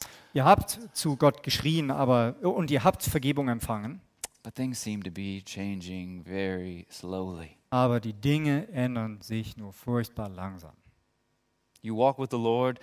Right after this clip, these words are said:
Speaker 2: and you know he is working on your heart.
Speaker 1: Du, du gehst mit dem Herrn und du weißt, er arbeitet an deinem Herzen.
Speaker 2: And you know he's not done yet, and so you wait.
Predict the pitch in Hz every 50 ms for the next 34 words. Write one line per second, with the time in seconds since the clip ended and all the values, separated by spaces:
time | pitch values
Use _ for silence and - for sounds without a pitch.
0 | - 113 - _ _ _ _ _ _ _ _ _ _ _ _ - 113 113 107 117
1 | 120 113 117 123 131 131 131 127 120 117 110 _ _ _ _ _ _ _ _ _
2 | _ _ _ _ - 120 110 98 98 107 123 131 - 120 110 107 104 98 92 92
3 | 98 117 117 113 113 117 - - - _ _ _ _ _ _ _ _ _ _ -
4 | - 107 - - 113 101 - - - 135 147 156 - - - - - 139 131 -
5 | 135 123 120 117 131 127 131 143 143 151 165 - 127 117 123 110 104 117 120 131
6 | 135 131 - - - 277 208 143 120 - - 135 131 151 131 123 120 113 113 -
7 | 117 110 104 110 104 104 107 104 101 107 104 101 - - - 147 147 - - -
8 | - - 135 143 170 180 185 202 214 226 220 196 202 214 208 190 160 208 202 202
9 | 185 180 202 214 190 190 185 - 180 165 151 - - 214 214 220 220 214 196 180
10 | 180 190 175 160 175 180 190 180 139 - - -